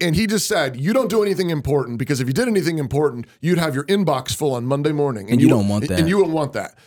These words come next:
Speaker 1: So keep doing, um, things that are absolutely worthless.
Speaker 2: Yeah.
Speaker 1: And, um, and,
Speaker 2: Wow.
Speaker 1: we'll, and we'll do the hard work for you.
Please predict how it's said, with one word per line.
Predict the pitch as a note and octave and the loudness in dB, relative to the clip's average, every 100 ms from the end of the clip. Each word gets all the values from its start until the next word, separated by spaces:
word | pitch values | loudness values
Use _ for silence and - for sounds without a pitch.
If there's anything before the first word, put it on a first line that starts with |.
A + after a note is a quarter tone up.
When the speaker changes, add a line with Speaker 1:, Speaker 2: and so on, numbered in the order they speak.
| - | -8
Speaker 1:
So | - F3 | 0 0
keep | - C4+ G#3 | 2 0 2
doing, | A3+ G3+ F#3+ _ _ D3+ | 2 2 -2 _ _ -2
um, | C#3+ C3+ C3+ - _ _ - | -2 -2 -8 -20 _ _ 2
things | G3 D#3+ | 2 4
that | D#3+ | 0
are | C#3+ - | -2 -2
absolutely | F#3+ A#3 F#3 G#3+ F#3 F3+ D#3+ D3+ - - | -4 -2 -4 -2 -2 -2 -4 -6 -8 -6
worthless. | B2+ D#3 D3+ - D#2+ - - - _ _ _ _ _ - | 0 0 -2 -10 -8 -6 -6 -8 _ _ _ _ _ -6
Speaker 2:
Yeah. | A2 A2+ A2 - _ _ _ _ _ _ _ _ _ _ _ _ _ _ _ - | -4 -2 -4 -6 _ _ _ _ _ _ _ _ _ _ _ _ _ _ _ -4
Speaker 1:
And, | C#3+ D3 C#3 | 2 2 0
um, | D3 C3+ | 0 0
and, | |
Speaker 2:
Wow. | G#2+ - | 2 0
Speaker 1:
we'll, | D#3 G2+ | 0 0
and | D#3 | 0
we'll | F3 | 0
do | E3 | 0
the | C#3 | 0
hard | C#3+ C3 | 0 0
work | F3 - | -2 -4
for | A#2 | -4
you. | A2 | -4